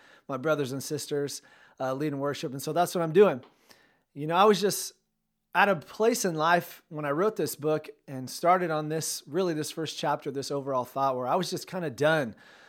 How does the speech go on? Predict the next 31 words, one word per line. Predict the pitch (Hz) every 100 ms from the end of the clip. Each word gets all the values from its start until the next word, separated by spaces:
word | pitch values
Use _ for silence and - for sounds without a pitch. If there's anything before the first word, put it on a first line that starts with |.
| -
with | 151
the | 151
church | - 175 -
thing. | 156 127 107 _ _ -
You | 160
ever | 165
been | 160 190
there? | 214 226 226 _ _ _ _ _ -
Uh, | 160
I | 156 165
just | 165 185
wasn't | 175 156 -
feeling | 190 180 156
worship. | 156 190 - 185 180 - _ _ _ -
<laughs> | - -
You | 196
know, | 185
I | 165 170
was | 165 147 - _ _ _ _ _
in | 196
a | 208
spot | - 180 185
of | 180 147
wondering | 175 185 185 185
where | 156 135
God | 131 143 160
was, | 165 170 170 143
and | 143 143
I | 160
was | 143
wondering | 143 160 156 160 156